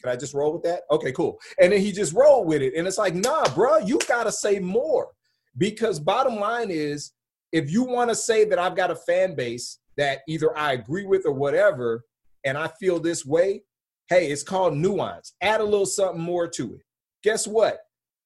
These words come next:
The Tuskegee Airmen served in World War Two too. And when they came home, they got spat on. When they came home,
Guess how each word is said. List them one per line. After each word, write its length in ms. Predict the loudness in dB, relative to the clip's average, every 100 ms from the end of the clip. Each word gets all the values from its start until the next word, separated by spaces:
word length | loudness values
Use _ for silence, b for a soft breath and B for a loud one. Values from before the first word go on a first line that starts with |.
| _
The 120 | -2 0
Tuskegee 600 | 0 0 -2 -2 0 4
Airmen 320 | 4 2 -2
served 380 | 2 4 6 4
in 80 | -2
World 100 | -8 -16 -10
War 140 | -10
Two 220 | -6 -8
too. 320 | -4 -4 -4 -6 _ _ _ -8
And 100 | -4
when 100 | 0
they 100 | -2
came 300 | 0 -2 -2
home, 540 | 0 2 2 0 -6 _ _ _
they 140 | 0 2
got 260 | 0 0
spat 380 | -4 -2 0 0
on. 200 | -2 -10 -18 _ _ -10
When 120 | -4
they 120 | -4
came 300 | -2 -2 0
home, 440 | 0 0 0 -2